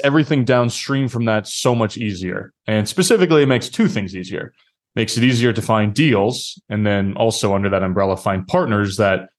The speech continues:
can bring you deals. And it also helps you find investors and meet investors. And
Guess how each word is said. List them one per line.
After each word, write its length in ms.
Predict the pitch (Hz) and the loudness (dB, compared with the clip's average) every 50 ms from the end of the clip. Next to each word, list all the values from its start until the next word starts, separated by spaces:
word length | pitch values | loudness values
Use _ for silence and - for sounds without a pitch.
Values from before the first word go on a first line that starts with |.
| _ _ _ | _ _ _
can 140 | - 117 107 | -2 0 2
bring 180 | 131 143 135 | 2 2 4
you 140 | 113 104 98 | 4 2 2
deals. 500 | 92 95 90 90 - 147 160 - - - _ _ _ _ _ _ _ _ _ _ | 0 0 0 0 0 -2 -4 -6 -12 -18 _ _ _ _ _ _ _ _ _ _
And 120 | - 113 117 | -2 0 2
it 100 | 135 165 | 4 4
also 280 | 175 175 - - 156 | 4 2 4 2 4
helps 260 | 127 127 135 123 - - | 4 4 2 0 -2 -4
you 120 | 127 110 | -4 -2
find 260 | - 117 107 110 110 | 0 0 0 2 0
investors 540 | 107 101 90 101 90 90 - - 98 92 98 | 0 0 -2 -4 -4 -4 -6 -8 -6 -6 -4
and 80 | 95 98 | -4 -2
meet 160 | 101 98 104 | -2 -2 -2
investors. 680 | 104 104 123 123 123 - - - 92 101 - - - _ _ _ _ _ _ _ _ _ _ - | 0 0 0 0 0 -2 -4 -6 -8 -8 -10 -12 -16 _ _ _ _ _ _ _ _ _ _ -2
And 520 | 120 120 120 120 120 117 113 110 110 104 | 0 0 2 2 2 4 4 2 2 0